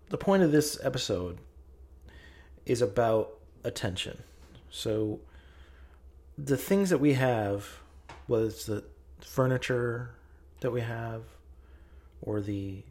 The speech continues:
documents that you have, or the, um, digital content that you have, right, or the devices that you have, the sites that you visit, or the apps that you use, um,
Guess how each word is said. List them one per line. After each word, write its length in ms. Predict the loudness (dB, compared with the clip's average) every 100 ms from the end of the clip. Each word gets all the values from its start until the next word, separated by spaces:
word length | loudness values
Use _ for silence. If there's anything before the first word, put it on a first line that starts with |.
| -20 -10
documents 540 | -6 -4 -2 -2 -2 -2
that 100 | -4
you 80 | -2
have, 340 | -4 -6 -6
or 140 | -6
the, 220 | -6 -10 -14 -18 -20 -20 -20 -20 -16
um, 340 | -14 -12 -14 -2
digital 380 | 0 2 0 0
content 520 | 0 -2 0 -4 -4
that 140 | -6 -6
you 80 |
have, 600 | -4 -2 -2 -4 -6 -10 -20 -14
right, 240 | -6 -6 -4
or 160 | -6
the 80 | -8
devices 540 | -8 0 0 0 -2
that 160 | -2 -2
you 80 | -2
have, 440 | -2 -2 -4 -6 -14 -20 -20 -20 -20 -20 -20 -20 -20 -12
the 140 | -12 -12 -14
sites 540 | 0 4 4 2 -4
that 180 | -4 -4
you 400 | -4 -4 -6 -8 -14 -12
visit, 680 | -2 -2 0 -2 -2 -10 -12
or 60 | -10
the 100 | -10
apps 400 | -6 -6 -4 -6
that 180 | -6 -4
you 100 | -4
use, 600 | -2 -2 -2 -4 -8 -14 -18 -20 -20 -20 -20 -16
um, 440 | -14 -12 -14 -16